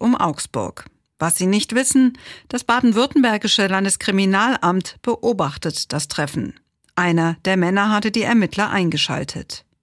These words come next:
Von nun an verfolgt das L K A genau, was die Mitglieder der nach dem Anführer benannten Gruppe S in Chats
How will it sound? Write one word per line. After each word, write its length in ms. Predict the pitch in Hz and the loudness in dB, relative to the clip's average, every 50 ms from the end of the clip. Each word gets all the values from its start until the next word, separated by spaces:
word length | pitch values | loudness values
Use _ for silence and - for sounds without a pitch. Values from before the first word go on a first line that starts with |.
| _ - - - - - - - | _ -16 -12 -12 -10 -10 -12 -8
Von 160 | - - 233 | -2 2 4
nun 240 | 247 262 285 302 277 | 4 6 4 4 2
an 240 | - 254 247 233 233 | 2 2 2 2 2
verfolgt 460 | - - 233 - - 294 311 302 - | 0 0 -2 0 0 0 0 2 0
das 160 | 247 220 - | -2 -2 -2
L 200 | - - 208 214 | -2 -2 -2 -2
K 180 | 214 - 226 202 | -2 0 -2 0
A 200 | - - 196 202 | 0 0 0 0
genau, 560 | 190 214 208 208 220 233 233 226 220 220 214 - - - - | 0 2 4 4 4 4 4 4 2 0 -2 -4 -8 -8 -2
was 180 | - 262 269 - | 0 0 0 2
die 140 | - 269 220 | 2 2 4
Mitglieder 520 | 208 208 202 - 214 214 202 202 190 185 | 2 2 0 0 0 2 2 2 2 0
der 160 | 165 165 151 | 0 -2 -2
nach 200 | 143 127 135 - | -2 -2 -4 -6
dem 220 | - 156 156 - - | -8 -8 -6 -4 -2
Anführer 520 | - 208 226 - - 233 220 208 208 208 | 0 0 0 0 0 0 0 2 2 0
benannten 500 | 190 208 202 214 214 220 226 214 233 208 | 0 2 2 2 2 2 2 2 2 0
Gruppe 340 | - 214 220 220 240 233 - | 0 0 -2 0 0 -2 0
S 240 | - 269 - - - | 0 0 0 0 -2
in 220 | - 208 202 185 | -2 -2 -2 -2
Chats 480 | - - 269 247 247 - - - - | 0 0 -2 -2 -2 -4 -6 -6 -6